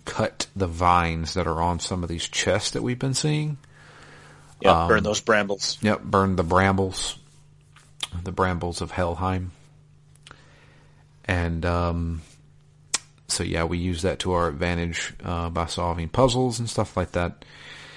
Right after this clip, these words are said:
Speaker 1: Eventually we make it to, uh, the, um, to where we need to be, the boss,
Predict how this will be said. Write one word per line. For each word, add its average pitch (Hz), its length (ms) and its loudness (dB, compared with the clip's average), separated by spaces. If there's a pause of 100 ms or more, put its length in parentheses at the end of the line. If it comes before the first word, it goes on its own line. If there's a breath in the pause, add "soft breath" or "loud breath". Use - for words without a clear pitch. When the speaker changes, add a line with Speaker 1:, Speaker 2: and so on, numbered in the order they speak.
(380 loud breath)
Speaker 1:
Eventually 110 420 4
we 104 140 4
make 95 280 2
it - 320 -4 (640)
to, 87 560 -4 (640)
uh, 64 440 -6
the, 64 240 -8
um, 50 460 -12 (2500 soft breath)
to 92 180 -4
where 85 160 -2
we 78 120 -6
need 71 160 -8
to - 60 -8
be, 76 160 -4
the 71 120 -6
boss, 76 600 -2